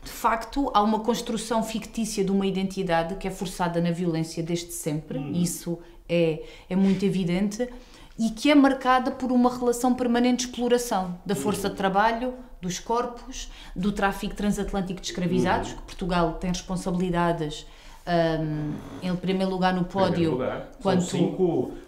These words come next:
Speaker 2: dos doze milhões de africanos escravizados ao longo de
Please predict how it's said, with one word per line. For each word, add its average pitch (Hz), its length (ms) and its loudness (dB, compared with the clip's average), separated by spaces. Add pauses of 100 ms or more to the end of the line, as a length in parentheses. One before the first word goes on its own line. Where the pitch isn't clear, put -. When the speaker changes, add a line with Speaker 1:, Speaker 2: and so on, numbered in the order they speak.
Speaker 2:
dos 113 240 -2
doze 180 300 6
milhões 147 400 2
de 139 60 -4
africanos 135 520 -4
escravizados 110 1000 -4
ao 104 140 -2
longo 113 320 0
de 104 380 -6